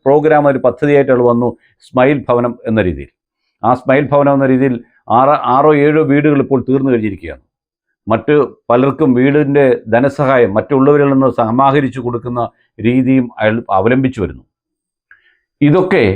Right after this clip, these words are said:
അയാൾക്ക് ജനങ്ങളിലേക്ക് ഇറങ്ങിച്ചെല്ലുവാനും ജനങ്ങളെ അയാളെ ചേർത്ത് നിർത്തുവാനും കാരണമായിട്ടുണ്ടെങ്കിൽ നമ്മുടെ ജനപ്രതിനിധികൾ അയാളെ കണ്ടുപഠിക്കണം എന്നാണ് ഞാൻ ഈ വീഡിയോയിൽ ഉദ്ദേശിച്ചത്. മാത്രമല്ല, വേറെ കാര്യം കൂടിയുണ്ട്. ഓരോ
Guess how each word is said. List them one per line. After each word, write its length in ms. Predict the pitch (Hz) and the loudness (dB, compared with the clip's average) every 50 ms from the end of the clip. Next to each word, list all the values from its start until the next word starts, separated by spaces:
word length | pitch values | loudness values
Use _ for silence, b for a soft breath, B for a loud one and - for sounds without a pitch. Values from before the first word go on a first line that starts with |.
| - - _ _ _ _ _ _ - | -4 -10 _ _ _ _ _ _ -2
അയാൾക്ക് 380 | 117 127 147 156 165 165 170 165 143 | 0 2 2 2 2 2 2 2 2
ജനങ്ങളിലേക്ക് 520 | 139 139 151 156 160 160 156 156 156 160 | 2 2 2 2 2 2 2 0 0 0
ഇറങ്ങിച്ചെല്ലുവാനും 640 | 143 135 143 156 160 156 156 143 139 139 143 139 139 135 | 0 2 2 0 0 0 0 0 2 2 2 2 2 2
ജനങ്ങളെ 320 | 117 123 127 143 147 143 139 | 2 2 2 2 2 2 2
അയാളെ 160 | 139 139 139 | 2 2 0
ചേർത്ത് 320 | 131 - 123 127 131 131 147 | 0 0 0 0 0 0 -2
നിർത്തുവാനും 400 | 143 135 123 139 131 131 131 131 - | -2 -2 -2 0 0 0 0 0 0
കാരണമായിട്ടുണ്ടെങ്കിൽ 800 | 117 113 117 131 131 127 120 120 120 - 110 110 113 110 113 98 - _ _ _ _ _ - | 0 0 0 2 2 2 2 2 0 -2 -6 -4 -4 -4 -4 -6 -8 _ _ _ _ _ -2
നമ്മുടെ 240 | 107 120 131 135 123 | 0 0 2 2 2
ജനപ്രതിനിധികൾ 540 | 110 117 120 127 - 127 127 123 123 120 117 110 | 2 2 0 0 0 0 0 2 2 4 4 4
അയാളെ 180 | 110 113 110 - - | 4 2 2 0 0
കണ്ടുപഠിക്കണം 580 | 113 117 131 139 127 120 113 - - 113 107 107 - _ 104 | -2 0 2 0 0 0 -2 0 0 -2 -2 -2 -4 _ -2
എന്നാണ് 260 | 107 113 113 107 107 107 | 0 2 2 2 0 0
ഞാൻ 140 | 107 107 101 | 0 -2 -2
ഈ 40 | 98 | -2
വീഡിയോയിൽ 260 | 98 101 98 104 104 101 | -4 -2 -2 -2 -2 -4
ഉദ്ദേശിച്ചത്. 500 | 92 87 82 90 82 - - - 64 _ _ _ _ _ _ _ _ _ _ _ - | -6 -6 -6 -6 -8 -8 -12 -20 -20 _ _ _ _ _ _ _ _ _ _ _ -4
മാത്രമല്ല, 480 | 90 92 104 107 - 135 139 123 110 104 | 0 0 0 0 0 0 0 2 2 2
വേറെ 200 | 95 107 117 123 110 | 2 2 2 4 2
കാര്യം 180 | 107 107 104 104 | 2 0 0 -2
കൂടിയുണ്ട്. 260 | 98 87 71 - 65 - _ b b b b b b b b b | -2 -4 -4 -6 -12 -18 _ b b b b b b b b b
ഓരോ 280 | - 120 151 175 180 196 | -2 0 2 2 4 4